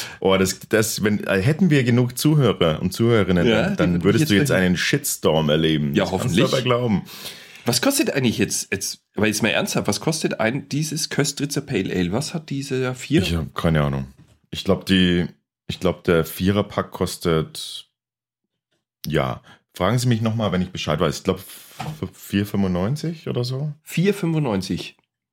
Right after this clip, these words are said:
Speaker 1: Das
Speaker 2: Mhm.
Speaker 1: ist ja nicht wirklich viel, ne? Wer, wenn man das jetzt mal runterrechnet.
Speaker 2: Der
Speaker 1: Oder täusche ich mich jetzt total?
Speaker 2: Dieser Braumeister Sixpack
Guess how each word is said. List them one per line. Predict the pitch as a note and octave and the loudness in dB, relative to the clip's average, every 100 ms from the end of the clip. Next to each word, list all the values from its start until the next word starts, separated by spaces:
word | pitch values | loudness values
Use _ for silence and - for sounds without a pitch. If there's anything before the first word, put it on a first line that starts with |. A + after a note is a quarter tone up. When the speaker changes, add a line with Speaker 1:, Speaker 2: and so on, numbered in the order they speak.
| - - _ | -20 -20 _
Speaker 1:
Das | - F#2 E2+ | -6 -4 0
Speaker 2:
Mhm. | G#2 | 0
Speaker 1:
ist | |
ja | G#2 G2 | 2 0
nicht | G2 G2 - | 0 -2 -6
wirklich | G#2 - G#2 | -6 -4 -6
viel, | - C3 | -4 -2
ne? | D#2+ F#2 A2+ | -2 -2 -6
Wer, | G2+ D#2 D#2 - _ | -8 -6 -8 -14 _
wenn | E2+ | -10
man | E2 E2 | -8 -10
das | - | -10
jetzt | E2 - | -6 -4
mal | |
runterrechnet. | D#2+ D#2+ F2+ E2 E2+ C#2+ - _ _ - - _ _ _ - _ _ - | -2 -4 -6 -8 -10 -10 -12 _ _ -20 -20 _ _ _ -20 _ _ 0
Speaker 2:
Der | F#2+ E2+ D#2+ D#2+ D#2+ D#2+ D#2+ D#2 - | 2 2 2 0 0 -2 -4 -6 -12
Speaker 1:
Oder | - - A2+ B2 - | -10 -2 -2 -2 -4
täusche | E2 G2 | -2 0
ich | G2 | 2
mich | G2 | 0
jetzt | F#2 - | 0 -4
total? | D#2+ - D#2+ F#2+ C3 C3 - | -6 -4 -4 -2 -4 -6 -6
Speaker 2:
Dieser | G2 G#2 | -2 -2
Braumeister | - - F2+ C3 D#3+ D3+ E3+ - - E3 | 0 2 2 2 2 0 -2 -2 -2 -2
Sixpack | - E3 D#3 - - - C#4+ - | 0 -2 -2 -6 -8 -6 -6 -8